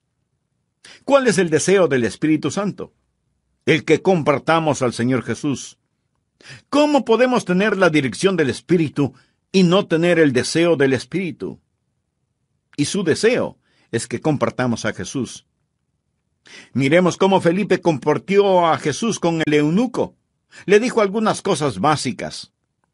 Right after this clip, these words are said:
Le dijo que él, el eunuco, era un pecador. El hombre estaba leyendo Isaías cincuenta y tres y el versículo seis dice,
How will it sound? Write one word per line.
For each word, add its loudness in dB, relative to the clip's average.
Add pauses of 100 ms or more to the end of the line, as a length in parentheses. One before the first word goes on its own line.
(320)
Le 4
dijo -2
que 6
él, 0
el 0
eunuco, 2 (260)
era 4
un -2
pecador. 0 (1040)
El 4
hombre 2
estaba 0
leyendo 0
Isaías 2
cincuenta -2
y -2
tres 0 (200)
y 2
el 4
versículo 0
seis 2
dice, -2